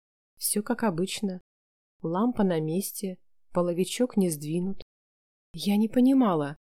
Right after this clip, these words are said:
стоит ли помахать ручкой своему странному сну или начать сгорать от стыда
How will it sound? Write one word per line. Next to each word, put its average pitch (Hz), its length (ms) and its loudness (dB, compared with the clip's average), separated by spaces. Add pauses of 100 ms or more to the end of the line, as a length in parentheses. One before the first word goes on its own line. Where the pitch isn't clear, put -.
(160)
стоит 240 440 2
ли 214 80 4
помахать 214 560 2
ручкой 220 440 2
своему 196 400 0
странному 190 560 0
сну 180 440 2 (460)
или 180 180 2
начать 202 400 0
сгорать 202 440 0
от - 180 -4
стыда 214 460 0